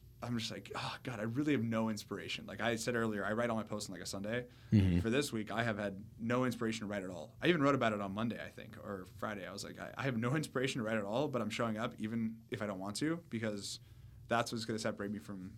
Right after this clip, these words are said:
Speaker 1: the next person," you know?
Speaker 2: Yeah.
Speaker 1: And, you know, it's not to say that getting lazy is, like, or not having the inspiration is bad. It's like, no, like, a lot of people lose inspiration. It's fine. It's a process of life.
Speaker 2: Mm-hmm.
Speaker 1: But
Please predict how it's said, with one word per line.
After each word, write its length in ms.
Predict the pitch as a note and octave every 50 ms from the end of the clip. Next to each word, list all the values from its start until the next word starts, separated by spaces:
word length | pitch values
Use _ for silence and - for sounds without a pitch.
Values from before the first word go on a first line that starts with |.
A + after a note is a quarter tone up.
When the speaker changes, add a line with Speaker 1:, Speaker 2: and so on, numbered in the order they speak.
| -
Speaker 1:
the 80 | - G2+
next 160 | G2 F#2 -
person," 320 | - F2 - - - F#2 - - -
you 100 | G#2 G2+
know? 40 | -
Speaker 2:
Yeah. 240 | F2+ F2 E2+ F2 E2+ - - - - - - - - - - - - - - - - - - -
Speaker 1:
And, 320 | A2+ A2+ A2+ A2+ A2+ - - - - - - - - - - - -
you 80 | - B2
know, 100 | C3 C#3
it's 100 | C#3 C#3
not 140 | D#3+ E3+ F3+
to 60 | E3+
say 220 | - - F3+ F3+ F3
that 220 | E3 D3+ B2+ A2+ - - - - -
getting 220 | - C3+ C#3 C#3+ C#3
lazy 280 | C#3 C#3+ C3 C3 C3
is, 140 | B2 A#2 G#2+
like, 300 | A2+ G#2+ G2+ G2 F#2+ - - - - - - - - -
or 180 | A#2+ A#2 A2+ G#2+
not 180 | A2+ B2 B2+
having 140 | C3+ C#3 B2
the 60 | B2+
inspiration 340 | B2 A2+ - A#2 A#2 - -
is 80 | F#2+ F2
bad. 300 | - F#2+ F#2+ F2+ F2+ F#2
It's 120 | F2+ -
like, 140 | F#2+ F#2+ - - -
no, 320 | A#2 A2+ B2+ D3 - F#2 - - - -
like, 120 | C3 B2
a 20 |
lot 100 | C#3+ E3 D3+
of 40 | A#2+
people 160 | A#2 A2 G#2+
lose 100 | G#2 F#2+
inspiration. 460 | F#2 F#2 - - E2+ D#2+ - F2 - -
It's 100 | - -
fine. 340 | - A#2 A#2 D#2 - - - - - - -
It's 100 | A2+ A#2+
a 40 | G#2 - - - - -
process 340 | - B2 A#2+ A#2 A2+ A2 A2+
of 60 | G2+
life. 280 | F2+ D#2 - - - - - - - -
Speaker 2:
Mm-hmm. 240 | F#2+ F2 E2 D#2+ E2+ - - A2
Speaker 1:
But 340 | A2+ A2+ A2+ G#2+ G#2+ -